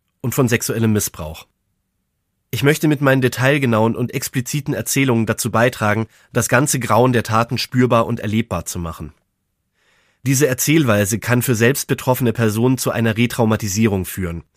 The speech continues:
Zudem können die von mir gewählten expliziten Darstellungen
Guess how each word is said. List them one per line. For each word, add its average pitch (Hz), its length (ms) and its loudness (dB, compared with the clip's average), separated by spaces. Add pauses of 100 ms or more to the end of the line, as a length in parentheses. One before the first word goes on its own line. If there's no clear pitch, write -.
(520)
Zudem 135 380 2
können 131 240 2
die 123 80 0
von 120 160 2
mir 127 160 4
gewählten 123 400 2
expliziten 123 720 -4
Darstellungen 110 580 0